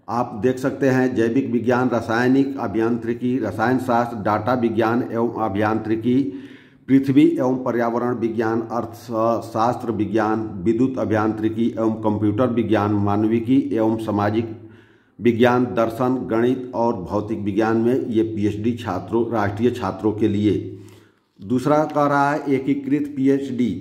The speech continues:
गणित और विज्ञान के लिए, गणित और विज्ञान के लिए। फिर उसके बाद से एमएससी, एमएससी भी आपके लिए विषय दिया हुआ है, इससे एमएससी भी कर सकते हैं। जो लोग ग्रेजुएशन करने के बाद एमएससी करना चाहते हैं इन विषयों में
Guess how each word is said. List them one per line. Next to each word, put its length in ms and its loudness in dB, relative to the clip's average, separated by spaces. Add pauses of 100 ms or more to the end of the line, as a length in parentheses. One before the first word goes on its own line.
(180)
गणित 380 2
और 180 -2
विज्ञान 420 2
के 120 0
लिए, 260 -2 (840)
गणित 360 2
और 120 -2
विज्ञान 340 0
के 140 0
लिए। 260 4 (380)
फिर 200 2
उसके 280 2
बाद 200 0
से 180 2 (220)
एमएससी, 500 4 (480)
एमएससी 440 2
भी 600 2 (120)
आपके 300 0
लिए 200 4
विषय 320 0
दिया 260 0
हुआ 240 2
है, 460 -4
इससे 600 -4
एमएससी 380 0
भी 120 6
कर 180 2
सकते 280 -2
हैं। 420 0
जो 140 4
लोग 200 2
ग्रेजुएशन 520 2
करने 320 0
के 100 -4
बाद 320 -2
एमएससी 320 -2
करना 300 -2
चाहते 340 0
हैं 180 0
इन 160 0
विषयों 360 2
में 340 0